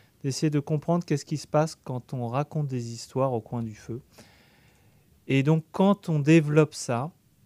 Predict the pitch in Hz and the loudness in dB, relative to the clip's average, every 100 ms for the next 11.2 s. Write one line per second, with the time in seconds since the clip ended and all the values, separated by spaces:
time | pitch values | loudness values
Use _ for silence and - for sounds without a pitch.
0 | _ _ 120 123 131 123 135 120 131 156 | _ _ -8 -4 -6 -8 -10 -6 -6 -2
1 | 120 120 139 160 127 117 113 139 127 131 | 0 0 0 -2 -2 -2 -2 -6 -8 -8
2 | 120 117 143 127 117 117 - 135 120 113 | -8 -8 -8 -6 -6 -8 -8 -4 -4 -4
3 | 127 117 113 - - 123 127 120 110 110 | -8 -8 -10 -14 -6 -4 -4 -6 -8 -10
4 | - 113 123 123 113 107 - 113 120 107 | -10 -10 -6 -8 -8 -12 -10 -8 -8 -10
5 | - 113 - 107 110 - 113 113 110 - | -10 -12 -12 -14 -14 -16 -14 -14 -14 -16
6 | 110 107 110 120 127 - - _ _ 165 | -16 -12 -4 -4 -4 -14 -20 _ _ 8
7 | 170 160 - _ _ _ - 160 - 156 | 8 8 -4 _ _ _ 2 2 8 8
8 | 135 143 151 143 139 190 175 165 160 151 | 10 6 4 0 2 6 6 6 4 4
9 | 147 - 208 214 185 156 175 175 160 175 | -2 4 6 6 4 2 2 2 2 0
10 | 170 190 165 151 185 170 131 135 135 - | 2 2 2 2 0 0 -2 -4 -6 -10
11 | - | -10